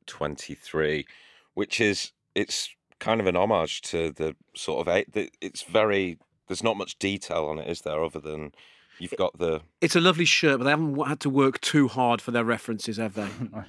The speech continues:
Speaker 3: No, no, no.
Speaker 2: They've not gone, they've not gone off script then.
Speaker 3: No, no,
Speaker 2: It's
Speaker 3: they
Speaker 2: very
Speaker 3: haven't.
Speaker 2: much play
Speaker 3: No.
Speaker 2: the hits, back catalogue.
Speaker 3: Yeah.
Speaker 2: Um,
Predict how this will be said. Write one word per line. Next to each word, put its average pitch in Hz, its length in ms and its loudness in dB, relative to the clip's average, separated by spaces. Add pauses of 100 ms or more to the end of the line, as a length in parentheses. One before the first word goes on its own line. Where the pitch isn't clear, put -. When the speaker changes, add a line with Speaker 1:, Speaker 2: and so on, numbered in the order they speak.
(220)
Speaker 3:
No, 160 260 2
no, 95 140 -6
no. 80 120 -12
Speaker 2:
They've 151 140 2
not 185 140 6
gone, 160 240 4 (160)
they've 156 100 4
not 175 100 4
gone 160 180 4
off 135 160 0
script - 520 -4
then. 123 120 2
Speaker 3:
No, 131 140 4
no, 104 120 -4
Speaker 2:
It's 92 100 -2
Speaker 3:
they 95 40 -2
Speaker 2:
very 143 140 4
Speaker 3:
haven't. 135 140 0
Speaker 2:
much 127 180 -2 (160)
play 139 200 0
Speaker 3:
No. 127 60 0
Speaker 2:
the - 20 0
hits, 120 260 -2
back - 260 -2
catalogue. 110 520 -2
Speaker 3:
Yeah. 90 160 -2
Speaker 2:
Um, 117 560 -2